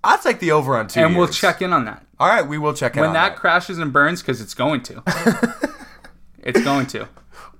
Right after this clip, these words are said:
Speaker 1: What odds would Vegas put that they don't even get married in the first place? That they call off the engagement at, like, eight to one? Would you take that bet? Eight to one that they call off the engagement before they even get married?
Speaker 2: I would take
Speaker 1: That's a no. I wouldn't. I think they get married.
Speaker 2: I would.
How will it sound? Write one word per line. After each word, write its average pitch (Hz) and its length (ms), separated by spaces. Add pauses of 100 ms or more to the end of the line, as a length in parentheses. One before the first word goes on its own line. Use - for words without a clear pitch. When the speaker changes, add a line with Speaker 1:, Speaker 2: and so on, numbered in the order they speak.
Speaker 1:
What 185 320
odds 185 340
would 165 140
Vegas 156 280
put 170 340
that 139 220
they 147 140
don't 156 160
even 151 160
get 135 160
married 131 300
in 113 80
the 107 60
first 117 280
place? 90 240
That 120 160
they 123 100
call 143 260
off 131 160
the 131 100
engagement 113 540
at, 120 120
like, 120 160
eight 156 200
to 175 100
one? 151 340 (140)
Would 135 120
you 156 60
take 175 220
that 196 160
bet? 226 280 (180)
Eight 165 180
to 170 80
one 170 180
that 160 100
they 135 120
call 156 340
off 151 220
the 147 120
engagement 135 400
before 131 280
they 127 80
even 131 140
get 123 100
married? 131 360
Speaker 2:
I 151 220
would 202 320
take 107 140
Speaker 1:
That's 175 120
a 92 60
no. 82 240 (440)
I 107 100
wouldn't. 113 200
I 117 100
think 127 140
they 101 80
get 82 140
married. 50 320
Speaker 2:
I 147 160
would. 175 180